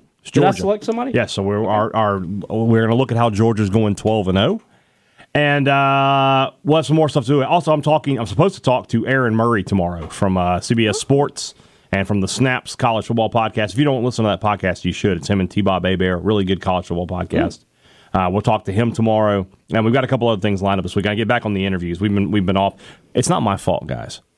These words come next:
Speaker 1: Nobody likes me anymore. Every time I reach out to somebody,
Speaker 2: It's
Speaker 1: like,
Speaker 2: true.
Speaker 1: "Oh, they're busy." I
Speaker 2: It's
Speaker 1: think,
Speaker 2: true.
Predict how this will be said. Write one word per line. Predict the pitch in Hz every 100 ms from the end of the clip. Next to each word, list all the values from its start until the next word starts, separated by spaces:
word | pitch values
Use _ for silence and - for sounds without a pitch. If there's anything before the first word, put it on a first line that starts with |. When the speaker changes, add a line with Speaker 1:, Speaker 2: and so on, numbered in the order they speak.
| -
Speaker 1:
Nobody | 151 170 107
likes | 92 90 -
me | 85
anymore. | 78 80 78 85
Every | 120 131
time | 131
I | 113
reach | 110 101 107
out | 104
to | -
somebody, | 92 85
Speaker 2:
It's |
Speaker 1:
like, | 170 107
Speaker 2:
true. | 107
Speaker 1:
"Oh, |
they're | 98
busy." | 82 98 87 80 - -
I | 180
Speaker 2:
It's |
Speaker 1:
think, | 254 226
Speaker 2:
true. | 131